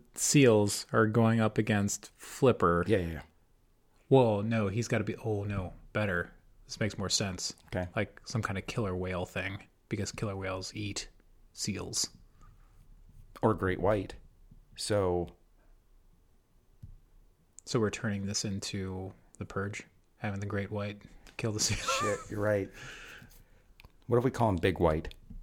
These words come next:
Speaker 1: Big White, okay. Big White and his peta clan.
Speaker 2: His peta clan, which is, we can't call them peta, and I need a four-letter word because they're not the, they're not the hand or the f-, we don't wanna use hand anyway, or the foot.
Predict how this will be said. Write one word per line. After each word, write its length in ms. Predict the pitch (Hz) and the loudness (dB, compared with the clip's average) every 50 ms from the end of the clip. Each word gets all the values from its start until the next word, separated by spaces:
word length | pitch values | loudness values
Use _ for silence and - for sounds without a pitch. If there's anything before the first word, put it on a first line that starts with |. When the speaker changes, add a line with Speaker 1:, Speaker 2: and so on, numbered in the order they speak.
| - - - - | -16 -20 -6 -2
Speaker 1:
Big 180 | - 120 113 110 | 0 2 4 4
White, 280 | 110 101 95 82 69 | 4 4 4 2 0
okay. 380 | - 113 - - 104 92 90 - - _ - - - - - - - 120 | -4 -4 -2 0 0 0 0 -2 -6 _ -20 -16 -12 -12 -12 -8 -2 2
Big 240 | 113 131 139 131 127 | 6 8 8 8 8
White 300 | 123 123 120 117 117 110 | 8 8 10 10 8 6
and 160 | 113 113 110 | 4 4 4
his 300 | 107 104 101 104 - - - - - - - - - - - - - - _ _ _ _ | 4 4 2 2 0 -2 -6 -10 -20 -20 -20 -20 -20 -20 -20 -20 -20 -20 _ _ _ _
peta 480 | - - - 127 110 107 101 95 98 - 135 - - - - | -6 0 2 4 6 6 6 4 2 -2 -6 -12 -18 -18 -16
clan. 480 | - - 131 113 104 101 101 98 101 | -4 0 2 4 4 4 2 2 0
Speaker 2:
His 160 | 107 110 - - | 0 -2 -4 -4
peta 260 | - - 123 113 113 | 0 2 4 4 4
clan, 500 | - - 113 107 104 101 101 101 104 - - | 2 0 0 2 2 2 2 0 -2 0 0
which 240 | 98 101 - - | 0 0 2 2
is, 300 | - 101 95 98 - - - - - - - - - | 2 2 2 2 0 -2 -6 -10 -18 -20 -20 -10 -6
we 80 | - 101 | -6 -2
can't 260 | - - 127 120 120 | 0 2 2 2 2
call 160 | - - 117 | 2 2 2
them 140 | 110 110 98 | 4 4 2
peta, 540 | - - - - 101 92 78 78 80 78 - - - - - - - - - - - - _ - - | 0 -4 -4 -2 0 2 2 2 2 0 -2 -6 -14 -20 -20 -20 -20 -20 -20 -20 -20 -20 _ -12 -8
and 100 | - 92 | -4 -2
I 60 | 90 | 0
need 160 | 92 98 95 - | 0 0 0 -2
a 40 | |
four-letter 600 | - - - - - 110 113 110 107 104 98 98 95 | -4 -6 -6 0 2 4 4 6 4 4 4 4 2
word 480 | 87 85 90 92 87 80 80 80 80 | 2 2 2 2 2 4 2 0 0
because 320 | 78 - - 92 87 85 - | -4 -4 -4 -2 -2 -2 -2
they're 80 | 90 | -2
not 220 | 92 95 95 95 - | -2 0 -2 -2 -4
the, 100 | - - - - - - - _ _ - | -8 -12 -12 -14 -18 -20 -20 _ _ -8
they're 100 | - 90 | -6 -4
not 200 | 95 98 98 - | -4 -4 -4 -6
the 60 | 101 | -8
hand 420 | - - - 117 104 98 98 98 92 | -8 -6 -4 -4 -2 -2 -4 -2 -2
or 60 | 90 | -4
the 80 | 87 - | -4 -6
f-, 180 | - - - | -10 -6 -4
we 80 | 104 98 | -4 -2
don't 140 | 92 80 80 | 0 0 0
wanna 120 | 80 76 | 0 -2
use 120 | 69 - | -2 -4
hand 260 | - - 87 82 76 73 | -6 -6 -4 -4 -2 -2
anyway, 300 | 76 78 73 71 71 71 | -2 -2 -2 -2 -4 -2
or 180 | 71 82 87 | -2 -2 -2
the 80 | 87 87 | -2 -4
foot. 520 | - - - - 127 104 85 - - - | -8 -10 0 4 4 4 4 2 -4 -12